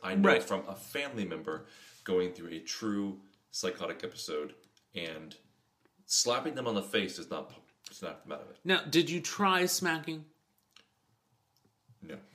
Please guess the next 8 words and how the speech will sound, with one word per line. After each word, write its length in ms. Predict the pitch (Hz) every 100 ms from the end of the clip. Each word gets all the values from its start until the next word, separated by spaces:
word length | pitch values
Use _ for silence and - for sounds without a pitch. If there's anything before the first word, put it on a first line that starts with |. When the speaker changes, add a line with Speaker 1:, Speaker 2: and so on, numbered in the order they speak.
| - _ _
Speaker 2:
Okay. 320 | - 127 110 - - - - -
Speaker 1:
Uh, 240 | 104 101 110
Speaker 2:
So 240 | 110 147
Speaker 1:
they, 140 | 120 135
Speaker 2:
you 80 | 151
Speaker 1:
there 140 | 131 120
was, 440 | 117 113 - - - -
no, 240 | 98 -